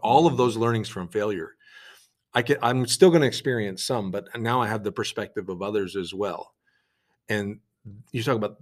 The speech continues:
Speaker 1: the wisdom that comes from failure.
Speaker 2: Mm.
Speaker 1: And if I could, if I could appreciate what someone else has experienced and,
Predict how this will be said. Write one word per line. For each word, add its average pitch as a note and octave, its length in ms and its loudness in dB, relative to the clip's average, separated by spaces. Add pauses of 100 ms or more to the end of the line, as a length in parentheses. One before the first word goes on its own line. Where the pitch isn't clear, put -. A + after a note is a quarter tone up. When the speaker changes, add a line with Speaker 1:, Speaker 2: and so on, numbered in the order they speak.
(140)
Speaker 1:
the G#2 120 -2
wisdom G#2+ 560 -2 (360)
that G#2 120 -6
comes G#2 220 -6
from F2+ 180 -8
failure. F#2 460 -4
Speaker 2:
Mm. F#2+ 260 -12 (540)
Speaker 1:
And G2 120 -4
if - 100 -6
I C#3+ 120 2
could, B2 360 -2
if - 120 -10
I C3 80 2
could E3+ 140 4
appreciate A2+ 800 0
what G#2 240 -2
someone A2 320 0
else A#2 200 -2
has G2 200 -4
experienced F#2 800 -6 (680)
and, G#2 320 0